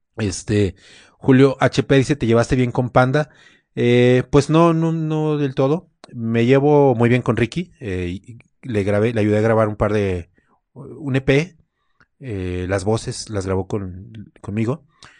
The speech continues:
Este, eh, para mí, e-, esa, esa, especialmente, sí, esta banda para mí, eh,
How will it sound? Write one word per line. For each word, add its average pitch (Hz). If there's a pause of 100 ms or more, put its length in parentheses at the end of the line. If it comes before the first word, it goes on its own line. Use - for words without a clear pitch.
(200)
Este, 98 (640)
eh, 110 (420)
para 131
mí, 143
e-, -
esa, 151
esa, 135
especialmente, 131 (1000)
sí, 180
esta 165
banda 170
para 147
mí, 147 (460)
eh, 117